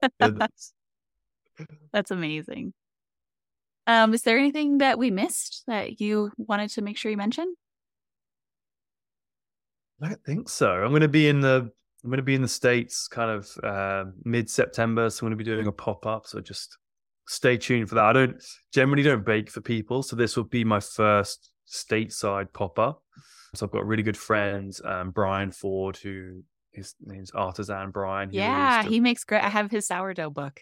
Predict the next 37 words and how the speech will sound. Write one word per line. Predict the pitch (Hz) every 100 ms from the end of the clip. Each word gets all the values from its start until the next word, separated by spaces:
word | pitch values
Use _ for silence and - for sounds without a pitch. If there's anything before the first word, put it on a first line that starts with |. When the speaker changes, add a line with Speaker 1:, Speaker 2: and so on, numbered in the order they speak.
| -
Speaker 2:
Yeah. | 175 151 _ _ -
Speaker 1:
Yes, | 117 139 98 - - 117
yes. | 123 104 -
So | -
we're | 113 127
really | 131 127
good | 123
friends. | - 120 113 107 104
We | 117
were | 117 113
on | 107
Food | 101 123 110
Network | 110 101 104
together, | 95 107 104 98 98 101 _ _ _ -
um, | 98 92 95 92 92 _
you | 113
know, | 113
back | 92 127 151
when | 120
he | 120 120
was | 107
just | - 113
starting, | - 117 107 104
and | 101
he | 110
was | 107 -
so | 117 107 104 101 98 _ _ _ _ _ _
kind | - 113
of | 104 98
fresh | - - 117 110 - 120
into | 110 - 113
it, | 113 110
and | 104 107
now | 113 113 110
he's | 104
just | 113 - - 127
exploded. | 110 - - 117 110 107 107 107